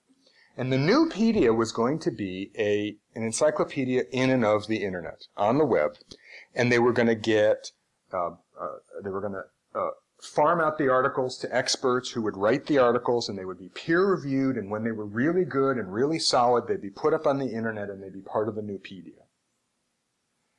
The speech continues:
And that got him about a hundred and fifty articles after about two or three years of work, so it went nowhere.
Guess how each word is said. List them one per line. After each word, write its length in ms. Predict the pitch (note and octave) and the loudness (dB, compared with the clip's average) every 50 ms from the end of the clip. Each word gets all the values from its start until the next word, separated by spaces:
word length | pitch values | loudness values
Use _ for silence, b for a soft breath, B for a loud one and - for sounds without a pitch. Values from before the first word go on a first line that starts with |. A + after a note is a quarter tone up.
| _ _ _ _ _ - | _ _ _ _ _ -8
And 160 | - A2+ A#2 B2+ | -4 -2 2 2
that 260 | B2+ C#3 D#3+ D#3 - | 4 4 4 2 2
got 200 | C3 C3 B2 A#2+ | 2 2 4 4
him 60 | A#2+ | 4
about 200 | A#2 A2 A2 G#2 | 4 4 4 4
a 40 | G2+ | 4
hundred 300 | G2 A#2 C3+ C3 C3 C3 | 2 2 0 0 0 0
and 100 | A#2+ A#2 | 0 -2
fifty 320 | - - A2+ - - G#2+ - | -2 -2 -4 -4 -4 -6 -2
articles 520 | G2+ F#2+ F#2 F#2 - - F2 F2 - F2+ | -2 -2 -2 -2 -2 -2 -4 -4 -2 -2
after 200 | F2 E2+ - G2 | -4 -4 -4 -4
about 240 | F2+ - - - - | -4 -4 -4 -4 -4
two 200 | - - G#2+ G2 | -8 -8 -8 -8
or 40 | G2+ | -8
three 240 | - - F#2+ F#2 | -8 -8 -10 -10
years 300 | F2 E2 D#2 D2+ D#2 D2+ | -8 -8 -8 -8 -8 -8
of 140 | D2+ C#2+ - | -12 -14 -10
work, 260 | - D2+ C2 B1 - | -6 -6 -6 -6 -8
so 140 | - - - | -8 -6 -6
it 100 | - - | -6 -6
went 240 | A#2+ G#2+ G#2 - - | -6 -8 -10 -10 -12
nowhere. 540 | A#2 G2+ G2 F#2 F2+ F2 E2+ D#2 C2+ B1+ | -10 -8 -6 -6 -6 -6 -6 -8 -10 -10